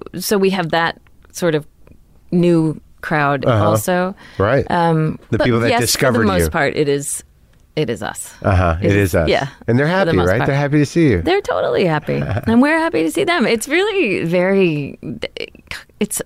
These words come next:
Speaker 1: oddly conversational. <laughs>
Speaker 2: Oh,
Speaker 1: There's
Speaker 2: yeah.
Speaker 1: a lot of talking
Speaker 2: Uh-huh.
Speaker 1: that goes on. And, a, and, um, I don't know. We just sort of, I, I like them so much.
Speaker 2: Yeah. This
Speaker 1: You know,
Speaker 2: must,
Speaker 1: it's a
Speaker 2: it's
Speaker 1: very,
Speaker 2: great.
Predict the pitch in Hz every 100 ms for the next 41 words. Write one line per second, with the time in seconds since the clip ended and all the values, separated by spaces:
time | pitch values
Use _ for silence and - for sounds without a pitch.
0 | 151 - 175 208 254 - 202 196 165 170
1 | - - - - 339 - - - 139 175
2 | 160 196 175 175 190 190 180 175 190 185
3 | - 254 110 110 117 160 190 190 180 175
4 | 175 170 156 151 - 170 170 170 - -
5 | _ - 175 175 170 165 160 139 - _
6 | - _ - - 220 277 320 285 190 190
7 | - 220 208 180 180 190 196 180 - 185
8 | 185 180 160 170 180 - 165 151 - 143
9 | 131 - - - 139 202 220 151 98 -
10 | - 120 190 160 175 160 185 196 208 226
11 | 247